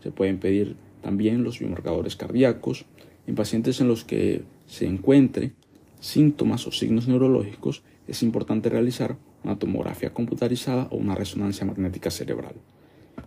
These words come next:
En pacientes en los que se sospeche una disección aórtica, podemos pedir o solicitar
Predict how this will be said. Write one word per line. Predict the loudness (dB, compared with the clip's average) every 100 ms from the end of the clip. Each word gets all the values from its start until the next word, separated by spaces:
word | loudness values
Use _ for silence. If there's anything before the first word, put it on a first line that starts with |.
| -8
En | -4
pacientes | -2 0 -2 2
en | 4
los | 2
que | 0
se | -4 -4
sospeche | -6 0 2 2 0 -2
una | -2
disección | -2 -2 -4 -2 0
aórtica, | 0 -4 -6 -8 -10 -20 _ _
podemos | -2 0 0 0
pedir | 2 4 4 4 -4
o |
solicitar | -2 -2 0 -2 -2